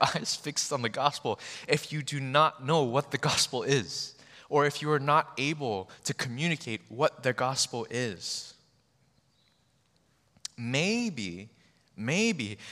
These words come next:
you are like the majority of Christians who simply define the gospel as good news. Or someone asks you, "What's the gospel?" And you say,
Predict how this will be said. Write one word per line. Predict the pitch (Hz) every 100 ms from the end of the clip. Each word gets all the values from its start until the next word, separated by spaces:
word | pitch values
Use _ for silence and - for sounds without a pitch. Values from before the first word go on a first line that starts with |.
| -
you | 127 170
are | 185
like | 156 156
the | 127
majority | 110 104 123 127 151 170 180
of | -
Christians | - 165 - 104 98 -
who | 131
simply | - 143 - 170
define | 147 - 139 143
the | 117
gospel | 123 123 - 113 -
as | 131 123 95 95 - - - - _ _ _ _ _ _ _ _ _ _ _ _ _ -
good | 147
news. | 185 131 - - - _ _ _ _ _ _ _ _ _ _ _ - - -
Or | 143 113 - - - 127 - _ _ -
someone | - 135 127
asks | 131 131
you, |
"What's | 151 180
the | 175
gospel?" | 165 156 - 139
And | 113
you | 127
say, | 123 101